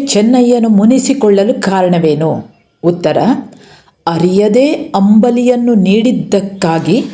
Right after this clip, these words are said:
ನೀನು ನನ್ನ ಗುಪ್ತ ಭಕ್ತಿಯನ್ನು ಚೋಳರಾಜನ ಮೂಲಕ ಬಹಿರಂಗ ಮಾಡಿ ಈ ರೀತಿಯಾಗಿ ದೂರುವುದೇ?" ಎಂದು ಅವನ ಮೇಲೆ,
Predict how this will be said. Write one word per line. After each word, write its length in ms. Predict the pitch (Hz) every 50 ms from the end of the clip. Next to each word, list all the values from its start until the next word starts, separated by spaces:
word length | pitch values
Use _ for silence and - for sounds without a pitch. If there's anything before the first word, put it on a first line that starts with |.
| - - - - -
ನೀನು 320 | 202 196 202 202 190 185 175
ನನ್ನ 280 | 175 170 175 185 175 170 165 156 - - - - 180
ಗುಪ್ತ 380 | 170 233 254 240 - - - 302 247 - - - -
ಭಕ್ತಿಯನ್ನು 920 | 180 190 196 - - 262 254 254 254 233 226 214 170 202 - - - - - - _ _ -
ಚೋಳರಾಜನ 1000 | - 208 202 196 208 226 254 294 330 330 302 285 254 240 233 214 220 233 214 208
ಮೂಲಕ 480 | 202 185 185 196 196 196 196 196 - 185
ಬಹಿರಂಗ 720 | 170 - - 151 139 135 135 175 175 190 214 240 262 277 262
ಮಾಡಿ 680 | 226 220 208 202 202 - 233 311 - - - - - - - 185
ಈ 200 | 208 247 285 311
ರೀತಿಯಾಗಿ 880 | 311 285 269 262 269 - - 226 220 190 180 170 175 247 208 160 143
ದೂರುವುದೇ?" 800 | 175 196 240 277 269 220 180 165 170 170 170 151 135 139 - - - - - - 170
ಎಂದು 560 | 190 220 247 254 214 151 160 214 - - - - - - _ _ -
ಅವನ 320 | 185 208 226 262 277 294 311 294
ಮೇಲೆ, 420 | 233 190 180 165 - 143 151 196